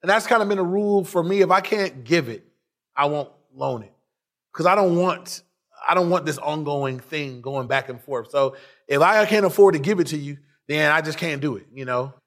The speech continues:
And if I can, then, then there, I just let it, let it, let it be with the Lord. So, and then maybe, maybe you got people that owe you something with some debt, with some extra. Um, you know, have you heard this tonight? You know, maybe you out there in Facebook land, you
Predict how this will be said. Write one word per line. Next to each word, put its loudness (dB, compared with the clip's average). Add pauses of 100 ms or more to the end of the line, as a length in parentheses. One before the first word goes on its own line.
And -2
if 2
I 2
can, 4
then, -2
then -4
there, 2
I 0
just -10
let -2
it, -12
let -2
it, -10
let -2
it -4
be -8
with -10
the -10
Lord. -6
So, 2 (1040)
and 2
then 2
maybe, 0
maybe 0
you -4
got 0
people -6
that -4
owe 2
you -2
something -4
with -4
some -10
debt, -6
with -12
some -20
extra. -6 (520)
Um, 0
you -4
know, 2
have -2
you -2
heard 2
this 0
tonight? -4 (540)
You -12
know, -2
maybe 0
you -4
out 2
there 0
in -2
Facebook 0
land, -6
you -10